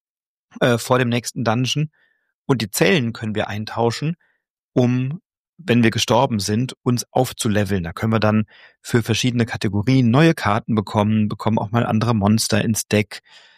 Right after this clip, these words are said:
äh, bekommen, äh, andere Vorteile. Ich will gar nicht zu viel spoilern, da passieren ein paar schöne Dinge. Dann gibt's so einen Wunschbrunnen, in den man immer so eine Zelle reinschmeißen kann und da kommt dann manchmal was raus,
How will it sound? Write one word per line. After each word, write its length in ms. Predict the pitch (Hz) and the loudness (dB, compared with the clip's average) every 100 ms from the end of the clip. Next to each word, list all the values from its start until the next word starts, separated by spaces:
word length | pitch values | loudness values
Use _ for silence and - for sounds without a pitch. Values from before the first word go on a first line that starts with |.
| _ - | _ -2
äh, 300 | 113 110 104 | 2 2 2
bekommen, 640 | 110 110 120 120 120 120 - | -2 0 0 0 0 -2 -2
äh, 80 | 123 | -2
andere 440 | - 107 117 107 | -2 0 0 0
Vorteile. 920 | - 104 107 - 101 104 104 107 104 - | 0 0 0 0 -2 0 0 0 -2 -6
Ich 100 | - | -4
will 100 | 113 | 0
gar 140 | 110 107 | 2 0
nicht 160 | 117 | -2
zu 100 | - | -6
viel 160 | 117 110 | -6 -6
spoilern, 500 | - 95 110 113 107 | 0 2 4 4 2
da 80 | 107 | -2
passieren 400 | - - 117 107 | -4 -2 0 0
ein 40 | |
paar 100 | 104 | -2
schöne 280 | - 107 101 | -2 -2 0
Dinge. 360 | 107 120 117 107 - - _ _ | 2 2 2 0 -10 -20 _ _
Dann 120 | 117 | -2
gibt's 200 | 110 - | -2 0
so 100 | 117 | 2
einen 280 | 110 110 110 _ _ - | 2 0 -4 _ _ 0
Wunschbrunnen, 680 | 131 160 - - 117 135 127 | 2 2 0 0 0 2 -2
in 140 | 117 | -2
den 160 | 110 110 | 0 0
man 100 | 110 | 0
immer 140 | 110 | 0
so 80 | 104 | 0
eine 260 | 117 117 | -2 -4
Zelle 320 | - 127 120 92 | -2 0 0 2
reinschmeißen 640 | 107 117 - 110 - 117 | 0 0 -2 -2 -4 -6
kann 200 | 117 117 | -4 -2
und 100 | 107 | -4
da 60 | |
kommt 240 | 104 120 - | -4 -6 -2
dann 160 | 104 98 | -2 -2
manchmal 340 | 110 - 101 | -4 -4 -4
was 200 | 98 - | -4 0
raus, 280 | 110 120 | 2 2